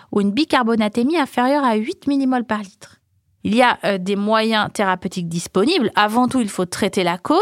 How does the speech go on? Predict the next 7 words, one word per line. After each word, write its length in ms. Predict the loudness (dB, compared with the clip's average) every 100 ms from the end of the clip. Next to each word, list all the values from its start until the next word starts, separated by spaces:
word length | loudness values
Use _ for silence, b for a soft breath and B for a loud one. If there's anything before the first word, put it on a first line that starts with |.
| 2
si 300 | -2 -4 -2
elle 120 | -2
est 60 | -4
possible. 640 | -6 -10 -6 -4 -4 -6 _ _ -2
Il 180 | 0 0
faut 480 | -2 0 2 2 0 -2
éliminer 840 | -2 0 0 -2 -2 -2 -2